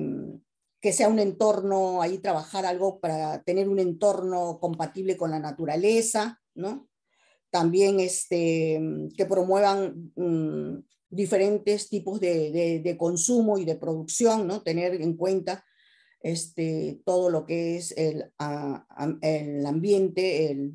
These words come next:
medio ambiente, el cambio climático, bueno, para un desarrollo sostenible y la mejora de los, de la, niveles de vida de la, de las personas,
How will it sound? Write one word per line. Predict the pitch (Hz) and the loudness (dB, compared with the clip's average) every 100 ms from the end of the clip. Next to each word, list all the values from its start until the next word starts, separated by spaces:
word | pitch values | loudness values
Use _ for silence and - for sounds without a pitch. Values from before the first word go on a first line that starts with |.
| 151 | -6
medio | 170 175 160 | -2 0 0
ambiente, | 165 185 196 175 196 220 _ _ - | 2 2 2 0 -2 -4 _ _ -10
el | 160 160 | -6 0
cambio | 180 180 170 | 2 2 -2
climático, | 160 160 202 202 202 190 196 202 202 _ _ _ | -2 2 2 0 -2 -4 -4 -4 -6 _ _ _
bueno, | 190 165 151 | -2 0 4
para | 156 | 4
un | 185 | 4
desarrollo | 190 185 151 170 185 | 2 2 0 0 -2
sostenible | 170 165 170 180 240 247 233 | -4 -2 0 2 4 4 4
y | |
la | 175 143 | 4 0
mejora | 147 - 196 190 175 | -2 -4 0 2 2
de | 156 | 0
los, | 143 160 | -2 -4
de | 156 165 160 147 | -4 -4 -2 -2
la, | 143 143 123 110 - 165 | -2 -4 -8 -10 -8 -2
niveles | 170 175 190 190 | 2 4 4 4
de | 196 | 0
vida | 156 165 170 | 0 2 2
de | 156 | 0
la, | 135 120 - | -4 -10 -12
de | 143 | -10
las | 135 139 | -10 -8
personas, | 120 - - - | -12 -10 -12 -14